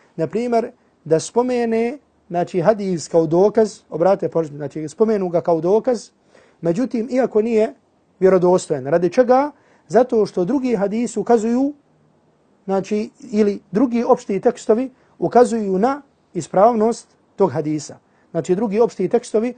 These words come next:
ukazuju na ispravnost, znači, te, te predaje. Dobro, mi kada smo govorili o pranju ruka do iza laktova, spominjali smo meselu da li lakat ulazi ili ne ulazi. Je li tako? Jesmo spominjali to pitanje?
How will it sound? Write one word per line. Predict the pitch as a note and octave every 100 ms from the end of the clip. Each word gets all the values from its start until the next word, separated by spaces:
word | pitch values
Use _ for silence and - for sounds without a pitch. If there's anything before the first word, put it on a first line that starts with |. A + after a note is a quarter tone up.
| _ -
ukazuju | D#3+ A3 G#3 F#3
na | E3
ispravnost, | - F3 G#3+ A3 B3 - -
znači, | E3+ F3+ F3
te, | D#3+ G3+ G#3 G#3 _ _
te | - E3
predaje. | D3+ B2+ B2 - _ -
Dobro, | F#3 D3 - _
mi | F#3 C4
kada | C4+ B3+
smo | B3 A#3
govorili | A3 A3 F#3+ A3+ _ _ _ _ _ _ _ _ _
o | E3
pranju | - G#3 G#3+
ruka | F#3+ G3+ F#3
do | E3
iza | D3+ D#3+
laktova, | D#3 - E3 F#3 - _ _ _
spominjali | - - C4+ C4 A3
smo | F#3+ G3
meselu | F#3+ - G3+ B3 C#4 _ _ _ _ -
da | E3+
li | A#3 G#3
lakat | A3 A3+ - F3+
ulazi | A#3+ G#3+ G3+
ili | F#3
ne |
ulazi. | F#3 D3+ C3+ E3+ - _ _ _ _ _ _ _ _ _ _ _ -
Je | D#3+
li |
tako? | G3+ F3+ G3 B3 _ _ _ _ _ _ _ _ _ _ _ _ _ _ _ _ _ _ _ _ _ _ _ _ _ _ _ _ _ _ _ _ _ -
Jesmo | D#3+
spominjali | D#3+ B3+ A3 F3
to | F3
pitanje? | E3+ D3+ D3 D3